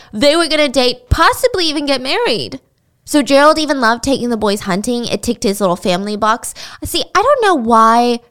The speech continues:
they got along so well. I think that Gerald really just liked the idea of having a family.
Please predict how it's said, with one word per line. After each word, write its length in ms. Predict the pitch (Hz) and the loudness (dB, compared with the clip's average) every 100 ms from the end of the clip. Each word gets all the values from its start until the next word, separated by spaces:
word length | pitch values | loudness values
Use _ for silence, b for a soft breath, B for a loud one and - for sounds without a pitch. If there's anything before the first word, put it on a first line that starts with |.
| _ - | _ 0
they 120 | 254 | 2
got 140 | 233 220 | 4 4
along 300 | 190 175 202 | 2 0 -4
so 180 | 190 | -8
well. 280 | 190 - 95 - | -6 -6 -4 -2
I 80 | 277 | -2
think 240 | 370 392 | -2 -2
that 140 | 415 | -2
Gerald 260 | - 240 226 | 2 0 2
really 260 | 226 233 269 | 0 0 -2
just 180 | 254 | -4
liked 140 | 208 208 | -4 -4
the 100 | 196 | -2
idea 320 | 185 190 175 | -2 -4 -6
of 80 | 175 | -6
having 260 | 185 175 | -8 -8
a 60 | 160 | -10
family. 420 | - 131 104 - | -10 -10 -12 -14